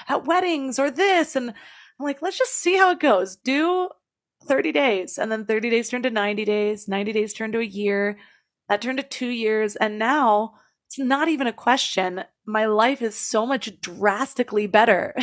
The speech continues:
<laughs> so drastically better than it was before, just with freedom. Like, I feel free. And not only that,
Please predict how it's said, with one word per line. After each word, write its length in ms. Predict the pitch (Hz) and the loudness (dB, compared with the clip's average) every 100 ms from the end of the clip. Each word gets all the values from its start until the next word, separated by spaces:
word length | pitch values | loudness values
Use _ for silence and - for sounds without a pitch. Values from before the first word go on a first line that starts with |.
| - | -6
<laughs> 120 | - | -10
so 260 | - 277 | 2 4
drastically 560 | 277 277 262 269 269 233 | 6 6 6 4 -2 4
better 260 | 220 240 233 | 6 6 4
than 100 | 214 | 4
it 80 | |
was 220 | 196 214 190 | 4 4 2
before, 560 | 208 208 226 208 196 - - - _ _ | -6 -2 2 2 0 -4 -16 -20 _ _
just 300 | - 254 - _ _ - | 0 0 -2 _ _ -4
with 220 | 233 233 | -2 -2
freedom. 640 | - - 240 294 240 113 - | -6 -4 -2 -2 -2 -6 -4
Like, 160 | 190 | -4
I 80 | 208 | -4
feel 200 | 214 254 | 0 -2
free. 680 | - - 220 226 262 - - - - - _ _ _ - | -2 -6 -6 -6 -6 -8 -12 -16 -20 -20 _ _ _ -2
And 500 | 277 254 208 208 254 _ _ - | 0 2 0 -4 -10 _ _ -2
not 120 | 240 | 0
only 220 | 240 220 208 | 0 0 2
that, 560 | 277 330 196 214 - | 6 8 6 4 -2